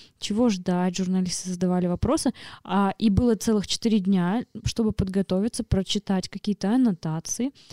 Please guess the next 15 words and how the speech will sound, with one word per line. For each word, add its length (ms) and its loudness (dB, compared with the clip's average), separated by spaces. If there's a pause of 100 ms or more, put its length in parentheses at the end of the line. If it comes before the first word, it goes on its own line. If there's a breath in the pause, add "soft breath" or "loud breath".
(180 loud breath)
выбрать, 640 2
э, 640 -2
спектакли, 600 -8
на 120 -2
которые 320 -2
вы 100 2
пойдёте. 580 -2 (360 loud breath)
И 200 4
с 120 -6
восьмого 420 2
января 380 2
уже 280 2
началась 600 0 (520 loud breath)
продажа 560 4
билетов 480 0